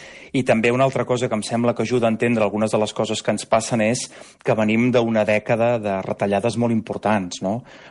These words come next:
La lec del dos mil nou, la llei d'educació, parla del sis per cent del pib, eh, vin-, in-, invertit en educació, i com recorden, al voltant del tretze catorze vam arribar a menys de la meitat, el dos coma vuit.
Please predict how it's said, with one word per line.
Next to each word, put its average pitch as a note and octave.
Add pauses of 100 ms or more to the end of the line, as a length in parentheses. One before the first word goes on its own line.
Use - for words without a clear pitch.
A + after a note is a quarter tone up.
(140)
La G2
lec A2+
del G#2+
dos G#2+
mil G#2+
nou, A#2+
la A2
llei G#2
d'educació, G#2+
parla A2+
del F#2+
sis -
per A#2
cent G#2+ (100)
del G2+
pib, - (400)
eh, G2+
vin-, G#2 (400)
in-, G#2+ (140)
invertit G#2+
en G#2
educació, A#2 (320)
i A2+
com F#2+
recorden, G#2+
al F#2+
voltant G#2
del G2+
tretze G#2
catorze G#2
vam G#2+
arribar G2+
a -
menys G2
de A#2+
la A2
meitat, G2
el F2+
dos G2
coma G2
vuit. G2